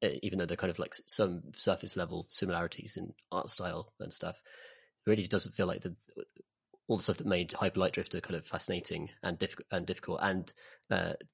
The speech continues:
the ambiguity of its storytelling and the way that,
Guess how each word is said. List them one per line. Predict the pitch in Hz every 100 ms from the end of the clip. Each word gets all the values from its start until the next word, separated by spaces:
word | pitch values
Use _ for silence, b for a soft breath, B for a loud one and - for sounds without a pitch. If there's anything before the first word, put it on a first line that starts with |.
| _ _
the | 110
ambiguity | 107 104 107 92 85
of |
its | -
storytelling | - 92 - 85 82 78
and | 80 -
the | 90
way | 87 - -
that, | -